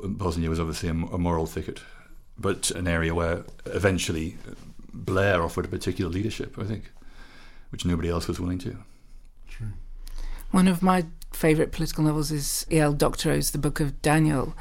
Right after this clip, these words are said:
Speaker 3: which is about what happens when the state uses violence against its own to protect itself. So it's about the execution of the Rosenbergs in nineteen fifty-three.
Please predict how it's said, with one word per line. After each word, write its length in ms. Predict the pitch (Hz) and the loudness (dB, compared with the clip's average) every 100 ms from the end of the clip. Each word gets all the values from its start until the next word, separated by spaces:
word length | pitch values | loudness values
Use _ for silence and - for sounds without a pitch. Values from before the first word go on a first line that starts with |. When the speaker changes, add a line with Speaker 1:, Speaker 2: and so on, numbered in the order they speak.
| - - - - - | -8 -6 -6 -8 -2
Speaker 3:
which 220 | - - | 0 2
is 100 | 151 | 2
about 360 | 156 147 139 143 | 2 2 2 -2
what 260 | 156 156 | 0 0
happens 480 | - 160 - 143 143 | 2 0 2 2 4
when 160 | 147 143 | 4 4
the 80 | 143 | 2
state 420 | - - 160 - - | 0 2 0 0 -2
uses 400 | 156 156 147 139 | 4 4 4 0
violence 580 | 147 143 151 143 - - | 2 2 2 0 -2 -4
against 400 | 139 151 135 - | 0 0 0 0
its 140 | 151 | 0
own 380 | 160 151 143 139 - - - - | 4 4 4 2 -2 -8 -6 -6
to 120 | - 151 | -4 -2
protect 460 | 147 - 147 - | -2 0 -2 -2
itself. 680 | - - 151 139 139 - - - - - - - - | -4 0 0 0 -2 -8 -10 -10 -10 -10 -8 -8 -8
So 280 | - - 143 | -4 2 4
it's 140 | 151 | 6
about 240 | 151 151 156 | 4 4 6
the 100 | 151 | 6
execution 640 | 143 - - 175 - 147 | 6 2 2 4 6 6
of 140 | 139 135 | 4 4
the 60 | |
Rosenbergs 880 | 139 147 143 147 139 139 131 - - | 6 6 8 6 6 2 0 0 -2
in 180 | - 147 | 0 2
nineteen 440 | 147 143 - 147 139 | 4 4 2 0 0
fifty-three. 800 | 147 - - - 151 143 135 | -2 -2 -2 0 2 2 0